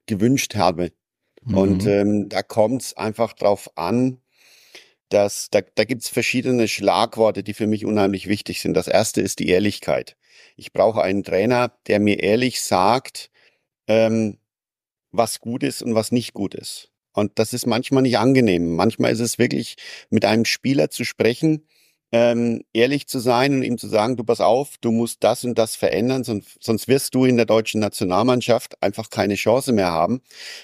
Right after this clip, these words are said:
Speaker 1: Das ist vor allen Dingen, ähm, in dem Bereich, wo ich bis jetzt gearbeitet habe, nämlich mit Jugendlichen zwischen vierzehn und achtzehn Jahren,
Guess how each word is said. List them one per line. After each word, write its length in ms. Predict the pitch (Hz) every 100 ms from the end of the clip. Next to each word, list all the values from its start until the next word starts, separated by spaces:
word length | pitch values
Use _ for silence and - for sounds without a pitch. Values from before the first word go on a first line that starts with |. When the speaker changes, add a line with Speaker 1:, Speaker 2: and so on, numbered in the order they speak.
| -
Speaker 1:
Das 160 | 104 -
ist 200 | 131 -
vor 160 | -
allen 200 | 80 135
Dingen, 420 | 143 127 117 - -
ähm, 600 | 101 107 104 104 104 - -
in 140 | 101
dem 340 | 110 107 110 -
Bereich, 440 | 101 87 135 -
wo 100 | 113
ich 100 | 104
bis 140 | 104 -
jetzt 240 | 123 -
gearbeitet 540 | 110 95 95 95 90
habe, 280 | 92 87 113
nämlich 280 | 110 101 98
mit 140 | 98
Jugendlichen 520 | - 107 117 117 110 110
zwischen 400 | - 104 104 - - _ _ _ _
vierzehn 560 | - - - - 131 113
und 160 | 104
achtzehn 460 | - - - - 98
Jahren, 520 | 101 104 110 98 107